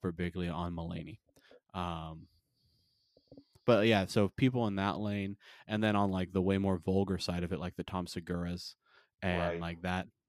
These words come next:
Speaker 1: that whole, uh, group, him, Bert Kreischer, like, those guys.
Speaker 2: I, I love
Speaker 1: Um,
Speaker 2: those too as well.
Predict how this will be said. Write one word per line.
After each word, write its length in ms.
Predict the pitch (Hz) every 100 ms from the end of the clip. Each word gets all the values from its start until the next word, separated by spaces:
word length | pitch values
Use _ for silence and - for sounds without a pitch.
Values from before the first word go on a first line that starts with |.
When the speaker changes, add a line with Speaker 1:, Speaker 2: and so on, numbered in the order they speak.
| _
Speaker 1:
that 220 | 104 101
whole, 360 | 101 90 87 - _ _ _ _ _ _ -
uh, 200 | 87 85
group, 360 | 92 101 92
him, 320 | 104 95 92
Bert 220 | 85 87 -
Kreischer, 560 | - 90 87 90 87 - - _
like, 160 | 92 82
those 240 | 90 90
guys. 400 | - 69 69 - - _ _ _ -
Speaker 2:
I, 100 | 98
I 200 | 92 95
love 240 | 95 92
Speaker 1:
Um, 40 | 87
Speaker 2:
those 240 | 90 90
too 260 | - 90 90
as 120 | 87
well. 460 | 90 90 87 87